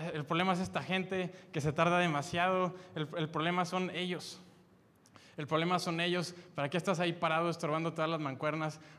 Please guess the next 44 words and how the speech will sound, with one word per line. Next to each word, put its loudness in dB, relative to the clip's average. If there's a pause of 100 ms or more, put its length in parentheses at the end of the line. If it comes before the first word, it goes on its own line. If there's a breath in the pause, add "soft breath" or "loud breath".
¿Para 2
qué 2
quieres 2
dos 2
bancas 2
si -2
tienes 0
un 0
par 2
de 2
pompis 0
nada 2
más? -2 (260 loud breath)
Y -2
la 6
chava 8
ya 8
está 4
tomándose 4
puras 4
selfies. 0
Ponte 0
a 2
hacer 2
ejercicio -2
de 2
perdido. 2 (380 loud breath)
Y, 0
y 2
me 4
empecé 2
a 0
molestar 0 (180 loud breath)
un -6
poco. -4 (640 loud breath)
Y, -6
y, -4
y -6
es -2
que 0 (160 loud breath)
ellos 4
son 0
el -4
problema. -2